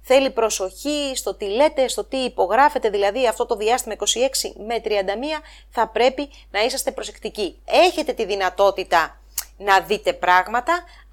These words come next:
αλλά θέλει πολύ μεγάλη προσοχή, πολύ μεγάλη έρευνα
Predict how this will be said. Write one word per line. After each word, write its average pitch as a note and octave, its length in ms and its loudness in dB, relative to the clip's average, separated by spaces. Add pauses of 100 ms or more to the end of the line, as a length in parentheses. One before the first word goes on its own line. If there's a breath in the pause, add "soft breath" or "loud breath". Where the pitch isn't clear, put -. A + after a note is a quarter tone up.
(140)
αλλά G3+ 240 2
θέλει D4+ 600 0 (320)
πολύ E4+ 380 4
μεγάλη G3 360 2
προσοχή, F3+ 440 -6
πολύ E4 320 -2
μεγάλη A3 520 2
έρευνα A#3+ 360 0